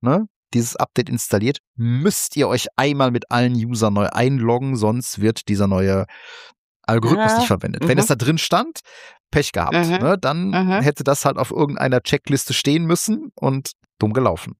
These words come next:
Speaker 1: Grundsätzlich, Management-Interfaces gehören nicht ins Internet. Ich weiß nicht, wie oft ich das immer noch sagen muss und ich verstehe auch nicht, dass das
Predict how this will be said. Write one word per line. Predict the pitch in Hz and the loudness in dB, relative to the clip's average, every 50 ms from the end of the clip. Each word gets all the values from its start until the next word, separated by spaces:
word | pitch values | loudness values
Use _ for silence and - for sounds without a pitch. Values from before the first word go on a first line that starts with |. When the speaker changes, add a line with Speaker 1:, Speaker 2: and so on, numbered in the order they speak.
| _ - | _ -4
Speaker 1:
Grundsätzlich, | - 139 156 151 - 151 139 131 - - 139 135 - - | 0 0 0 0 2 0 0 0 0 0 0 0 0 0
Management-Interfaces | 117 107 120 165 214 202 - - 175 - 113 131 - - 135 - - 104 104 104 - - - - | 0 0 2 2 0 0 -2 -2 -2 -2 -2 -2 0 0 0 2 2 0 0 0 -2 -4 -4 -2
gehören | - 185 135 127 120 113 117 120 107 | 0 0 0 2 0 0 2 0 0
nicht | 92 87 - - - | -2 -2 -4 -4 -6
ins | 131 135 - | -6 -4 -2
Internet. | - 175 190 190 - 107 92 - - | 0 0 0 0 0 -2 -2 -2 -4
Ich | - - | -4 -2
weiß | - 104 - - | -2 -2 0 -2
nicht, | 175 - - | -2 -2 0
wie | - | 0
oft | - - - 165 | 0 0 0 -2
ich | 160 - | -2 0
das | 147 - | -2 -2
immer | - 160 139 | 0 0 0
noch | 123 120 | 0 0
sagen | 104 110 151 208 185 120 | 2 2 0 0 0 0
muss | 110 117 - | -2 -2 -2
und | - - | -4 -6
ich | - - | -4 -2
verstehe | 139 127 - - 190 220 294 - | -2 -2 -2 0 0 0 2 2
auch | - 165 - - | 0 0 0 -2
nicht, | 190 - - | -2 -2 -2
dass | 151 - | -4 -2
das | - 147 - | -2 -2 -2